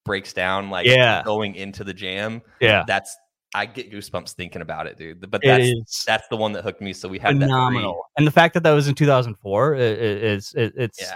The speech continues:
Speaker 1: Yeah.
Speaker 2: yeah. Um, so, uh, then the Albany Yem.
Speaker 1: Oh, yeah.
Speaker 2: Love the Albany Yem, especially the, the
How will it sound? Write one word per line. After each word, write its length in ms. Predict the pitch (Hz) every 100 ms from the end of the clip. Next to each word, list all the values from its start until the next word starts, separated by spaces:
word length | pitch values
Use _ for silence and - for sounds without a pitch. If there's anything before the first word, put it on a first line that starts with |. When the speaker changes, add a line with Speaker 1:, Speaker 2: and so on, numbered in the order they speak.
| - -
Speaker 1:
Yeah. 180 | 110 - _ _ - - 120
Speaker 2:
yeah. 320 | 113 110 110
Um, 140 | 110 - _ _ _ _ _ _ _ _ - -
so, 760 | - - 160 143 139 135 135 135
uh, 580 | 131 123 123 123 123 123 - _ _ _ _ _ _ _ _ _ _ _ _ _ _ _ _ _
then 300 | 147 135 147
the 160 | 143 143
Albany 440 | 120 143 156 160
Yem. 460 | 151 110 101 117 139 _ _ _ _ _ -
Speaker 1:
Oh, 160 | 185 92
yeah. 180 | 92 - - _ _ _ _ -
Speaker 2:
Love 320 | 110 127 143
the 100 | 139
Albany 340 | 123 123 120
Yem, 260 | 110 95 101
especially 460 | 104 127 113 120 107
the, 240 | 107
the 80 | 101